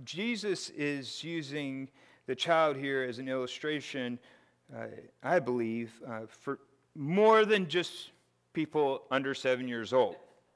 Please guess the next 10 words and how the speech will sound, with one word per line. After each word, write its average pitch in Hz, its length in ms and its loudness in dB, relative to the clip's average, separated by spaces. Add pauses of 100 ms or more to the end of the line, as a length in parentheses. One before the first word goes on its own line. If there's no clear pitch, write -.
(160)
more 165 460 4
than 143 180 -4
just 127 180 -8
a 131 40 -10
little 123 180 -4
child. 139 400 2 (320)
A 143 60 -10
child 185 500 4
represents, 143 880 -4 (340)
uh, 113 300 -4